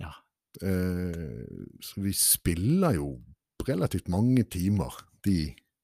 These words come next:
Speaker 2: eller jobber da. Av og til spiller vi inn, og av og til øver vi bare, og av og til,
Speaker 1: Mm.
Speaker 2: altså sånn.
Speaker 1: Men det må jo være det der, eh, akkurat den bandfølelsen må være fin, eh.
Speaker 2: Ja, den er
Speaker 1: Istedenfor å sitte på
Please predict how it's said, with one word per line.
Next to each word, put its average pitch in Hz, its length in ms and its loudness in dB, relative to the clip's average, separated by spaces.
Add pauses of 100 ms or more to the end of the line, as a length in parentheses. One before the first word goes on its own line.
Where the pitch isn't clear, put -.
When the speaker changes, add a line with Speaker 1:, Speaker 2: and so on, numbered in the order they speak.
(140)
Speaker 2:
eller 104 160 6
jobber 101 520 4
da. 104 60 -2 (200)
Av 127 140 2
og - 40 -8
til 135 100 -2
spiller 165 260 4
vi 85 140 2
inn, 76 160 -8
og 92 80 -4
av 107 100 -2
og 101 80 -8
til 101 240 -2
øver 104 360 6
vi 85 100 -2
bare, 65 360 -8
og 78 180 -8
av 82 60 -12
og 82 80 -14
til, 107 180 -2
Speaker 1:
Mm. 82 140 -6
Speaker 2:
altså 92 220 -2
sånn. 107 140 2 (1000)
Speaker 1:
Men 104 100 -6
det 98 100 -4
må 101 160 0
jo 120 100 6
være 113 280 2
det 87 180 -6
der, 95 100 -2
eh, 85 440 0 (120)
akkurat - 300 -2 (100)
den 131 240 2
bandfølelsen 90 680 -2
må 78 80 -2
være 80 160 -2
fin, 85 280 -4
eh. 76 80 -2 (200)
Speaker 2:
Ja, 107 200 6
den 117 200 8
er 107 40 8
Speaker 1:
Istedenfor 101 120 6
å 101 40 4
sitte 95 260 4
på 98 60 2